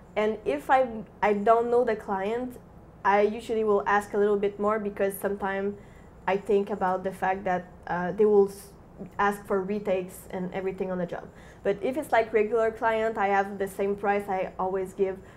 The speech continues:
for like one illustration. And, uh, well, the price depends on what's the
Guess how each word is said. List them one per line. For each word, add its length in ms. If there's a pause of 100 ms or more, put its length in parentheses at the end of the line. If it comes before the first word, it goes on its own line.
for 100
like 220
one 180
illustration. 760 (1200)
And, 880 (440)
uh, 100
well, 240 (320)
the 80
price 260
depends 380
on 320
what's 280
the 420